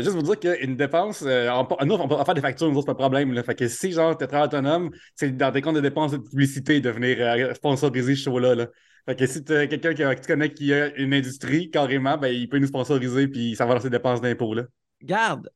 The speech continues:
Speaker 2: euh, annoncer une, une place, un, le lobby pro gaz
Speaker 1: Mhm.
Speaker 2: de schiste, si vous voulez
Speaker 1: Ouais.
Speaker 2: qu'Ok Bébé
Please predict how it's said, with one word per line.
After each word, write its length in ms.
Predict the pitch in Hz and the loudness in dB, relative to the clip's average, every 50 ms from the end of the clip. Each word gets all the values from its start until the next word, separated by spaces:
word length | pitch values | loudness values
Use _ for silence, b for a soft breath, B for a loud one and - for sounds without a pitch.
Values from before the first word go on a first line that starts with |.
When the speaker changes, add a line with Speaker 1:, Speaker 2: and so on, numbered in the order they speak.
| _ - | _ -4
Speaker 2:
euh, 400 | 151 156 160 165 165 165 165 160 - - | -2 0 2 2 2 2 0 0 -2 -4
annoncer 760 | - 160 170 180 190 196 190 - - - 226 240 247 254 240 | -6 -4 0 0 2 2 0 -2 -2 -2 -2 0 0 2 2
une, 420 | 202 185 180 170 170 - 165 175 - - 175 | 2 2 2 2 0 0 -2 -4 0 0 -2
une 80 | 165 | -2
place, 380 | 160 - 180 185 202 208 - 190 190 - | 0 0 0 2 2 2 0 -4 -6 -2
un, 280 | 160 165 156 135 143 - - - | 0 2 2 2 0 -4 -6 -10
le 240 | - 147 165 196 185 | -4 0 0 0 2
lobby 640 | 196 196 214 214 196 165 175 233 277 330 339 - _ _ | 2 2 2 2 0 0 0 0 0 0 -2 -6 _ _
pro 300 | - 160 175 214 226 202 | -2 0 0 -2 -2 0
gaz 320 | 175 190 208 214 214 190 | 0 2 2 2 2 2
Speaker 1:
Mhm. 40 | 240 | 0
Speaker 2:
de 100 | 185 180 | -2 -2
schiste, 400 | 180 175 - 202 240 285 - - _ | -4 -4 -2 -2 -2 -4 -4 -8 _
si 180 | - - - | -8 -4 -2
vous 160 | 185 170 185 180 | -2 0 0 0
voulez 200 | 165 175 175 147 | 0 2 2 2
Speaker 1:
Ouais. 60 | 165 | 4
Speaker 2:
qu'Ok 240 | 185 180 160 - 190 190 | 2 0 0 0 -4 -2
Bébé 500 | 175 180 175 160 165 190 214 226 180 - | 0 0 -2 0 0 0 0 -2 -4 -4